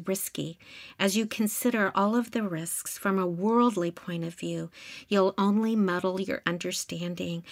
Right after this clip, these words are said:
because you can't reason with the things of this world that belong to faith. Remember, we walk by faith and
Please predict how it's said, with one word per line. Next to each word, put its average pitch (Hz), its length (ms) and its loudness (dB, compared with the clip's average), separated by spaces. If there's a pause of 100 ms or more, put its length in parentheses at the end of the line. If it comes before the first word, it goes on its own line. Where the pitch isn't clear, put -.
(240)
because 202 420 0
you 208 100 0
can't - 500 -4
reason 233 640 4
with 175 160 -6
the 180 80 -2
things 202 460 0
of 208 160 -4
this 214 260 -4
world 185 440 -2
that - 180 -4
belong 170 560 -4 (140)
to 175 100 -8
faith. 175 500 -8 (380)
Remember, 185 680 -2 (240)
we 220 160 4
walk 196 380 -2
by 202 160 2
faith - 520 -4
and 196 220 2